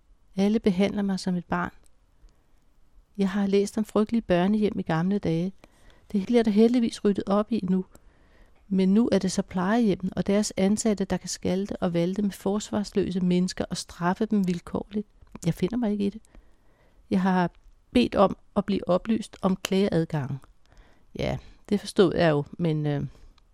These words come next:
hvis ikke du vil hjælpe mig, så tager jeg en advokat. Det handler om mig i denne situation.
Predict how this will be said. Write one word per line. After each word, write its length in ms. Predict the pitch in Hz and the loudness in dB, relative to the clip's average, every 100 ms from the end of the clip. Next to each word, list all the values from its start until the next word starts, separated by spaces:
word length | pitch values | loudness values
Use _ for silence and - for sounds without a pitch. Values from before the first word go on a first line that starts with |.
| _ _ _ _ - - - | _ _ _ _ -20 -20 -10
hvis 200 | 185 - | -8 -4
ikke 180 | 233 - | -4 -4
du 60 | 269 | -4
vil 120 | 254 | -2
hjælpe 260 | 170 143 - | 0 -2 -2
mig, 120 | 196 - _ | -6 -6 _
så 140 | - - | -10 -8
tager 200 | - - | -6 -2
jeg 100 | 160 | 0
en 100 | 196 | 2
advokat. 540 | 214 226 - - - - _ _ _ - - - _ - | 0 0 -2 -4 -6 -20 _ _ _ -20 -20 -20 _ -10
Det 80 | |
handler 320 | 196 220 233 240 | 0 2 4 2
om 140 | 196 | 0
mig 320 | 180 175 233 - | 0 0 -2 -6
i 80 | |
denne 240 | 196 165 165 | -2 -2 -2
situation. 540 | - 156 160 - - | -4 -6 -6 -12 -14